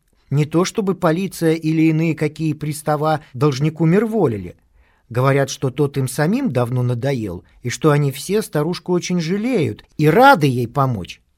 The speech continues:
да не смеют. Было у него какое-то такое могущественное родство или свойство, что нельзя было его приструнить, как всякого иного грешника.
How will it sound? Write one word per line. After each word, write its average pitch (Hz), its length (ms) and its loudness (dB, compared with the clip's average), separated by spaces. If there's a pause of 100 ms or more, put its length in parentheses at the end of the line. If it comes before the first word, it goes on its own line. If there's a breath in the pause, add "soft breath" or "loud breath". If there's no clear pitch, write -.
да 151 160 -4
не 233 120 2
смеют. 208 600 -4 (320)
Было 170 360 -4
у 214 60 -6
него 202 240 -2
какое-то 190 520 -4
такое 175 440 -2
могущественное 143 920 -4
родство 214 600 -6 (280 loud breath)
или 147 200 -2
свойство, 180 760 -2 (300 soft breath)
что - 200 -2
нельзя 147 460 2
было 208 200 0
его 185 360 0 (220 loud breath)
приструнить, 170 840 -4 (320)
как 123 200 -8
всякого 127 500 -4
иного 139 300 -2
грешника. 135 600 -6